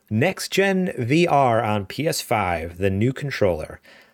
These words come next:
That's right. Uh, PlayStation, I feel like it was about a month or so ago, put out something like, "Hey, we are working on the next V R." Cool. Well, on, uh, they don't put dates. Here it is, March eighteenth.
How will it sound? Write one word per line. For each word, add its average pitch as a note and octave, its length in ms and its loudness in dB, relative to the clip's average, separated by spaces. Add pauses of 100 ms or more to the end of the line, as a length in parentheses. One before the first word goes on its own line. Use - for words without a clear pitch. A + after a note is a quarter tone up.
(100)
That's E3+ 220 0
right. E3+ 340 2
Uh, A#2 320 2
PlayStation, D#3 680 0
I C#3 120 -2
feel A3+ 220 -2
like A3+ 140 2
it G3+ 40 2
was D#3 520 4
about C#3 180 -8
a B2 40 -6
month B2 280 0
or D#3+ 40 0
so D#3+ 220 2
ago, D3+ 220 4
put C3+ 140 -2
out B2 120 2
something B2+ 280 -2
like, A2 160 0
"Hey, C#3 220 2
we A2+ 200 2
are B2 180 4
working A#2 320 0
on G#2+ 80 0
the G#2 80 2
next G2 320 -4
V F2+ 240 -4
R." - 240 -8 (600)
Cool. - 320 -2 (440)
Well, F2+ 480 0 (200)
on, F#2+ 680 -2 (180)
uh, D3 760 -2 (960)
they A#2 140 -6
don't A2+ 140 -2
put G#2+ 180 -8
dates. G#2+ 260 0
Here A2 120 0
it F#2 60 0
is, F#2 260 -4
March A#2+ 320 -2
eighteenth. C#3 720 -2